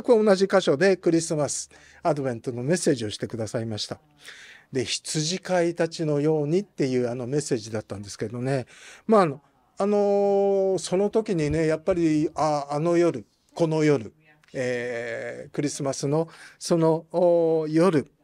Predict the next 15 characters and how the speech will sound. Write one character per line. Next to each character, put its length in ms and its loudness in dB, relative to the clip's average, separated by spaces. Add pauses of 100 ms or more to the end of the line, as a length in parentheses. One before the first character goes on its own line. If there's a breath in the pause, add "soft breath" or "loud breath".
(120)
そ 140 -2
の 120 2
こ 120 2
と 160 4
を 60 -2
こ 320 0
う 40 -2
思 260 2
い 220 -4 (120)
浮 120 0
か 160 -2
べ 180 -2
な 180 -2
が 180 -2
ら、 300 -2